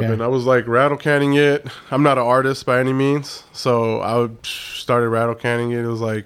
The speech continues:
you know, very basic colors. And then, but as that progressed, like, as you're doing it, you get better.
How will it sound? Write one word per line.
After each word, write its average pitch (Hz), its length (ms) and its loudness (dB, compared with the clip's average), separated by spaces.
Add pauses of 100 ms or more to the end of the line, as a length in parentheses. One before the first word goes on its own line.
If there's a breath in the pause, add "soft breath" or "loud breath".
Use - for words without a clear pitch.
you 127 100 -6
know, 107 140 -4
very 110 400 -4
basic 110 640 -6
colors. 113 560 -4
And 110 100 -6
then, 110 200 -6
but 120 120 0
as 135 220 2
that 156 200 2
progressed, 131 480 -2
like, 113 220 -4
as 143 160 -2
you're 147 80 0
doing 123 300 0
it, 110 100 -4
you 113 100 -8
get 107 200 -6
better. 101 340 -8